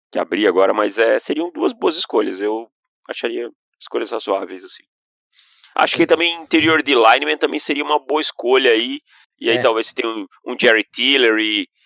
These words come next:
Speaker 1: alguém assim aí na
Speaker 2: Eu
Speaker 1: trinta e quatro
Speaker 2: acho
Speaker 1: que pode
Speaker 2: que,
Speaker 1: sobrar.
Speaker 2: que D T você vai ter mais opções.
Speaker 1: É. Pensei aí num Jerry Tillery, um Jeffrey Simmons que pode sobrar, que seria aí uma escolha sensacional na vinte e seis, pra mim, o Jerry Tillery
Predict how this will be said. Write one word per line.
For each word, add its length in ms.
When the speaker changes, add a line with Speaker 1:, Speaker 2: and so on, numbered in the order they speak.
Speaker 1:
alguém 360
assim 320
aí 80
na 80
Speaker 2:
Eu 40
Speaker 1:
trinta 220
e 40
quatro 180
Speaker 2:
acho 120
Speaker 1:
que 120
pode 220
Speaker 2:
que, 100
Speaker 1:
sobrar. 160
Speaker 2:
que 380
D 260
T 180
você 80
vai 140
ter 360
mais 420
opções. 640
Speaker 1:
É. 260
Pensei 260
aí 60
num 180
Jerry 220
Tillery, 440
um 60
Jeffrey 320
Simmons 480
que 100
pode 200
sobrar, 580
que 80
seria 320
aí 340
uma 100
escolha 280
sensacional 500
na 140
vinte 220
e 40
seis, 440
pra 140
mim, 220
o 120
Jerry 220
Tillery 440